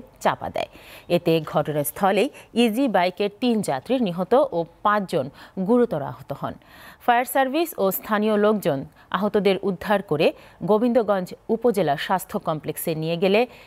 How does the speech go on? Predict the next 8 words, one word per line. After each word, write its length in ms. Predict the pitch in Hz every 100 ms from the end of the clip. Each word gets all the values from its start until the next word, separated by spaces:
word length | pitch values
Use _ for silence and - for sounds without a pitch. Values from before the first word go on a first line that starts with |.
| -
সেখানে 560 | - - - 190 143 -
আরও 220 | 165 160 156
তিনজনের 460 | 240 233 175 135 135
মৃত্যু 320 | 139 - 151
হয়। 140 | - - - - - - 185
গোবিন্দগঞ্জ 600 | 247 285 285 269 269 254
হাইওয়ে 400 | 220 240 233 240
পুলিশ 420 | 247 240 254